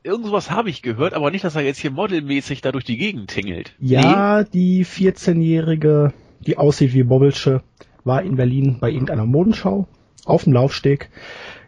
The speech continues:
Speaker 2: Hab ich heute einen Zeitungsartikel drüber gelesen. Und da kamen dann auch einige Experten zu Wort, oder sogenannte Experten.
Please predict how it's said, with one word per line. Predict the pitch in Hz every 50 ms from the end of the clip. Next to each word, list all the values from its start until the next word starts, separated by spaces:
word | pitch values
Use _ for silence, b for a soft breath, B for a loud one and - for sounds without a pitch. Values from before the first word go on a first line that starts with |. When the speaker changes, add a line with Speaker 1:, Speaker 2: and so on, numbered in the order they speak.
| B -
Speaker 2:
Hab | 143 147
ich | 143 -
heute | 151 170 - 156
einen | - -
Zeitungsartikel | - - 185 - 139 123 - 117 - - 123 - 120 -
drüber | 117 113 117 117
gelesen. | 110 113 107 110 123 139 165 208 202 B B B B B B B
Und | - -
da | 131
kamen | - - 170 185
dann | 180 170 156
auch | 156 - - -
einige | 165 175 190 151 170 160
Experten | - - - - - - - 156 180 - - - - -
zu | - - 127 110 - -
Wort, | 110 120 143 196 - - -
oder | - - 110
sogenannte | 104 113 135 151 131 98 107 113 110 - -
Experten. | 135 - - - - 117 120 139 - 151 -